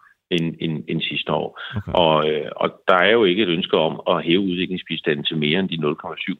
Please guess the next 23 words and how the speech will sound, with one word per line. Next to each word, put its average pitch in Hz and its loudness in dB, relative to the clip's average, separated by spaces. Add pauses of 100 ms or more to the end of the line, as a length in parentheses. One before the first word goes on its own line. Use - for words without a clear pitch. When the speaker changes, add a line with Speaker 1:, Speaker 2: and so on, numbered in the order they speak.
Speaker 1:
procent, - 0
og - 0
der 80 2
er 73 2
ikke 78 0
et 80 -6
ønske 82 -2
om 76 2 (180)
at 80 4 (360)
omallokere. 76 -4 (280)
Speaker 2:
Nej. 85 -4
Speaker 1:
Vi 80 2
har 120 4
jo 101 6 (120)
peget 82 4
på, 85 4
hvordan 76 -2
man 98 2
gjorde 98 2
det 95 2
i, 76 -6
øh, 69 -4 (360)
i, 78 -4